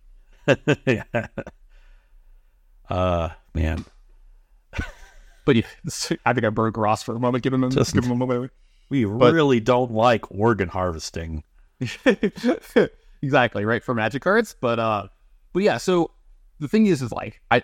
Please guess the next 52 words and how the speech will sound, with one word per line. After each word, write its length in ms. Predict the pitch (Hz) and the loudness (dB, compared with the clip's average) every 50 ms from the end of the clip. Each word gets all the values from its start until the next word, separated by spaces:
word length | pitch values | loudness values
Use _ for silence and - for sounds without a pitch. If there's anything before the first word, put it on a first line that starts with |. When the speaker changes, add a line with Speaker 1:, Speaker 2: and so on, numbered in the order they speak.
| - 139 | 2 0
Speaker 2:
I 40 | |
think 160 | 131 160 190 160 | 0 0 0 0
the 60 | 156 | -2
biggest 280 | 123 - 131 135 127 - | 0 0 0 0 0 0
problem 180 | 139 123 117 | 0 0 0
with 40 | 113 107 | 0 0
this 40 | |
card 160 | - 107 98 95 | 0 0 0 0
is 80 | 95 | -2
that 120 | 101 95 - | -4 -6 -6
it's 100 | - - | -8 -6
colorless, 500 | - 180 170 127 - - - - - - | -4 -2 -2 -2 -4 -10 -20 -20 -14 -6
right? 260 | - 104 107 123 101 - | -2 0 0 0 0 -2
Like, 140 | 107 101 | -4 -2
this 160 | - 131 - 143 | -2 -4 -4 -4
is, 260 | 127 113 104 - - _ - _ - - - _ _ _ - - | -8 -8 -10 -14 -20 _ -20 _ -14 -14 -14 _ _ _ -4 -4
it's 160 | 135 - - | -4 -2 -2
kind 160 | - 139 143 | -2 0 0
of 60 | 139 | 2
like, 260 | 143 139 135 - - - | 2 0 0 -2 -4 -4
uh, 440 | - 123 117 117 117 113 113 113 - - - | 0 0 0 2 2 0 0 0 -2 -2 -4
you 80 | 127 | -2
know, 160 | 107 98 95 - - | -2 -2 -4 -4 -10
Smoke 300 | - - - 139 131 127 | -18 -8 0 0 2 2
Earth 180 | 120 117 107 - | 2 0 -2 -2
Copter's 420 | - - 90 82 - - 82 80 | 0 0 0 0 -2 -6 -8 -8
problem 360 | - - 107 90 92 - 92 90 | -4 0 0 0 0 -2 -6 -8
was. 120 | 92 85 | -6 -4
I 40 | 98 | -2
mean, 160 | 104 98 101 | -2 0 -2
it's 120 | 101 95 | -2 -2
a 40 | - 123 | -2 0
little 140 | 120 113 | 0 2
less 200 | 113 113 104 - - | 2 0 0 0 -2
ubiquitous. 340 | 110 101 104 98 - 107 - | -4 -4 -4 -2 -2 -4 -2
I 40 | - | 0
mean, 80 | 127 127 | 0 -2
it's 100 | 110 - | 0 0
more 220 | 127 131 135 127 | 0 0 2 2
ubiquitous 420 | 117 110 104 107 - 107 95 92 - | 0 0 -2 -2 -2 -2 -4 -4 -4
than 120 | 98 101 | -2 0
that 180 | 123 165 - - | 0 0 0 -2
card. 320 | - 110 92 92 92 98 - _ _ - - | -4 -2 -2 -2 -2 -4 -6 _ _ -6 -4
But 80 | - | -2
the 80 | 117 - | -2 0
problem 200 | - 147 135 123 | 2 2 0 0
is, 120 | 110 - _ - _ _ _ - - - _ _ _ _ - _ - _ _ _ | -2 -6 _ -20 _ _ _ -20 -20 -20 _ _ _ _ -20 _ -20 _ _ _
you 80 | - 123 | 4 4
have 100 | 123 120 | 4 6
an 60 | 120 | 6
aggro 240 | 104 101 104 113 123 131 | 4 2 2 2 2 2
deck, 160 | 147 160 | 2 2